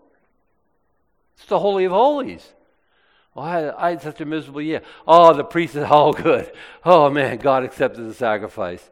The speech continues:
Well, the shedding of blood, there's no remission of sins. Well, God accepted the sacrifice of Jesus Christ, our high priest. How do we know? He raised him up from the dead. He,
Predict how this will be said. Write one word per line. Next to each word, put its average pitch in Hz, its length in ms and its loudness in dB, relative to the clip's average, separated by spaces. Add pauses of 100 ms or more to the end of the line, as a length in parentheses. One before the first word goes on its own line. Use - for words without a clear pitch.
(200)
Well, 220 160 -6
the 190 80 -12
shedding 202 260 -6
of 123 100 -10
blood, 185 200 -8
there's 131 200 -14
no 143 140 -10
remission 143 420 -12
of 131 80 -20
sins. - 500 -20 (440)
Well, 226 280 -10 (220)
God 202 280 -4
accepted 175 600 -14 (280)
the 131 60 -18
sacrifice 151 840 -8 (100)
of 110 140 -18
Jesus 143 460 -16
Christ, 113 500 -10 (480)
our 180 240 0
high 147 260 -4
priest. 90 500 -18 (240)
How - 160 -4
do 156 60 -4
we 147 140 -8
know? 147 360 -8 (1500)
He 143 100 -12
raised 147 320 -6
him 143 140 -10
up 139 180 -8
from 143 200 -16
the 135 80 -18
dead. 156 400 -14 (760)
He, 127 160 -18